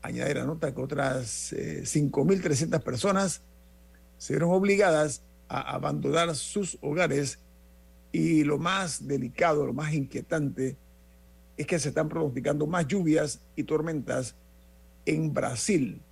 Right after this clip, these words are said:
Como dice el dicho, pongamos nuestras bardas en remojo por lo que estamos viendo, ¿no?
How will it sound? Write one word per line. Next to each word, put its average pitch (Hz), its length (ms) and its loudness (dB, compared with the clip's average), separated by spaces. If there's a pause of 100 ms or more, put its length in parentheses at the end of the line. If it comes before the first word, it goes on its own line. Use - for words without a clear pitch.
(1040)
Como 139 200 -2
dice 139 240 2
el 131 80 4
dicho, 165 300 0
pongamos 156 520 0
nuestras 131 500 -2
bardas 160 600 2
en 143 180 2
remojo 160 580 0
por - 140 -10
lo 120 60 -6
que - 80 -6
estamos 131 280 0
viendo, 120 380 2
¿no? 175 240 -2